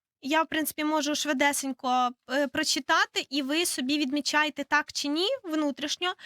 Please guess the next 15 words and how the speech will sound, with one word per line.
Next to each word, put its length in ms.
рахуючи, 440
скільки 360
варіантів 520
у 40
вас 240
так. 340
Ви 140
спите 320
менш 360
ніж 160
сім 300
годин. 400
Чи 120
часто 380
ви, 120